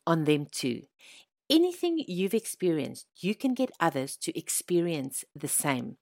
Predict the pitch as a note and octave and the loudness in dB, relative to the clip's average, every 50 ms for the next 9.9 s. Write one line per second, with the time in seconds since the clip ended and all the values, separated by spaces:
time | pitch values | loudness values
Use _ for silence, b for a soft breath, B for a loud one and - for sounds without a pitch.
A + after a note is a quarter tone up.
0 | _ b b b b - G3+ A3+ A3 A3 - G3 F#3 F#3 C4+ C#4 A#3+ - - - | _ b b b b 0 2 2 2 0 -6 -10 -6 -4 -2 -2 -2 -2 -4 -6
1 | - - B B B B B F#3 F#3+ - - F3 D3+ C#3+ C#3 C#3+ D3+ E3 G3+ A3 | -10 -12 B B B B B -4 0 2 2 2 2 2 2 4 6 6 6 4
2 | G#3+ - - D#3+ D#3 C#3+ C#3 C3+ C3 C3 - - C#3+ - - D3 - - _ - | 2 2 2 4 4 6 4 4 2 0 0 -2 -2 -2 -2 -6 -6 -6 _ -4
3 | B3 - - - G#3+ E3+ E3 D#3 D3+ - C#3 - C#3+ C3 - - - C#3 B2+ B2 | -4 -4 -6 -6 -2 0 0 0 -2 -4 -6 -4 -4 -4 -4 -4 -4 -2 -2 -2
4 | B2 - b b b b b b - D#3 - - - D#3 - - - - D3+ B2 | -4 -8 b b b b b b 2 2 2 0 -4 -4 -4 -4 -4 -2 -2 -2
5 | G#2 - - _ _ _ _ _ _ _ _ _ _ _ _ _ _ _ B B | -2 -4 -8 _ _ _ _ _ _ _ _ _ _ _ _ _ _ _ B B
6 | B B B B B B B A#3+ C4 C#4 C#4+ - - - A#3 C4 D#4+ - - - | B B B B B B B 4 4 4 4 4 2 4 6 6 6 4 2 -6
7 | - - A3+ A#3 - - - D#3+ D#3+ E3 F#3 F#3+ G3+ - - - D#3 D3+ C#3 - | -4 -2 -2 -2 -2 2 4 6 6 6 4 2 -2 -4 -4 -4 -4 -4 -4 -6
8 | - - - D#3+ D#3+ E3+ E3 - - D3+ C#3+ C#3+ C#3 C3+ C3 C3 B2+ - - - | -12 -8 -4 -2 0 0 -2 -4 -6 -2 2 4 4 4 4 2 -2 -6 -12 -18
9 | - - - D3+ - - - - D3+ C3 B2 B2 A#2 - - - - - | -8 -6 -4 -4 -4 -4 -4 -4 -2 -2 0 -2 -2 -4 -4 -6 -8 -8